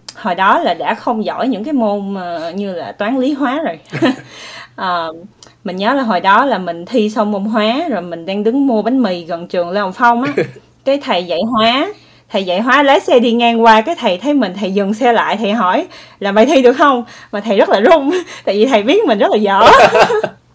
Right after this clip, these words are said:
Speaker 1: Ờ, cho nên là mình nghĩ là mình, à, thiên về sử dụng não phải nhiều hơn. <laughs>
Speaker 2: Ok.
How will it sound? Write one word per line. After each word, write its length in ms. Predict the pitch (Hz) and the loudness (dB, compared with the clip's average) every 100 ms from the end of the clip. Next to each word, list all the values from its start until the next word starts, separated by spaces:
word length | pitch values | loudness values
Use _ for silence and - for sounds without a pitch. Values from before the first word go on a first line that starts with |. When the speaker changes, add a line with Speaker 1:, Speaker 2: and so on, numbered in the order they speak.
| - - - - - _ _ - | -14 -12 -12 -16 -20 _ _ -4
Speaker 1:
Ờ, 380 | 226 202 180 165 196 - _ - - - | -2 0 -2 -6 -14 -18 _ -20 -14 -2
cho 100 | 247 | 2
nên 180 | 233 226 | 2 2
là 560 | 214 190 175 175 151 175 | 2 0 0 -4 -8 -6
mình 200 | 208 190 | -4 -4
nghĩ 200 | 175 226 | -2 -2
là 140 | 233 | -2
mình, 320 | 202 175 170 170 | -4 -6 -8 -10
à, 280 | 165 160 185 | -8 -10 -2
thiên 280 | 269 233 208 | 0 2 2
về 200 | 180 180 | 0 0
sử 140 | 220 | 0
dụng 220 | 208 170 | 0 -2
não 140 | 175 247 | -6 -4
phải 260 | 262 175 | -2 0
nhiều 200 | 269 175 | -2 -2
hơn. 240 | 208 214 240 | -2 -2 -2
<laughs> 40 | |
Speaker 2:
Ok. 400 | 233 214 214 120 | 0 0 -2 -6